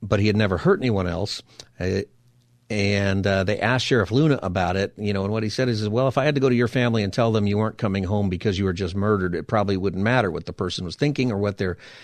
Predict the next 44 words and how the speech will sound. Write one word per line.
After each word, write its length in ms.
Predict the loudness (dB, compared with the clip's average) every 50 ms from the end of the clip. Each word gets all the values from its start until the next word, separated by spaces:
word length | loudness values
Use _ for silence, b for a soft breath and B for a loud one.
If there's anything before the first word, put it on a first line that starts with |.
| B B B
condition 500 | 2 2 4 4 4 4 2 2 0 0
was." 280 | -2 -4 -6 -4 -2
And 80 | 0 2
I 40 | 2
think 140 | 2 2
that's 220 | 2 0 -2 -2 -6
true 400 | -2 2 4 6 6 4 2 -2 -6 -4
in 220 | -2 0 0 0
the 160 | 0 0 -2
sense 340 | -2 0 0 0 0 0 -2 -2
that, 220 | -2 -2 -2 -2 B B B B B B B B B B B
you 120 | 0 2 2
know, 340 | 4 4 4 4 2 2
people 340 | 0 -2 -2 0 2 2 2
have 100 | 2 0
to 80 | 0 0
be 80 | 0
accountable 540 | 0 0 0 0 2 2 2 2 2 0 0
for 260 | 0 0 2 2 2
their 180 | 2 2 2 2
actions, 480 | 2 2 0 0 0 0 0 0 2 2
even 240 | 2 2 2 2
if 160 | 2 0 0 2
they've 200 | 0 2 2 2
got 240 | 2 0 0 0
something 280 | 0 -2 0 0 -2 0
going 220 | 0 0 0 0
on. 400 | 2 2 2 0 0 -4 -10 -14 B B B B B B B B B -2
But 100 | 0 2
I 100 | 2 2
think 260 | 2 0 0 0 2
that 240 | 2 0 0 0 0
maybe 400 | 0 2 2 2 2 0 0 0
deep 260 | 2 0 0 0 0
down 240 | 0 0 2 2 4
here, 180 | 4 4 4 4
there's 220 | 4 2 2 2
a 80 | 0 0
concern 840 | 0 0 0 0 -2 -2 -2 0 0 0 0 0 0 0 0 -2 -4 -6
that 340 | -6 -4 -2 -2 -2 -2 -2
justice 480 | -2 -4 -2 -4 -4 -4 -4 -4 -4 -2
won't 320 | 0 0 0 0 -2 -2
be 100 | -2 -2
done, 440 | -2 -2 -4 -6 -6 -8 -10 -10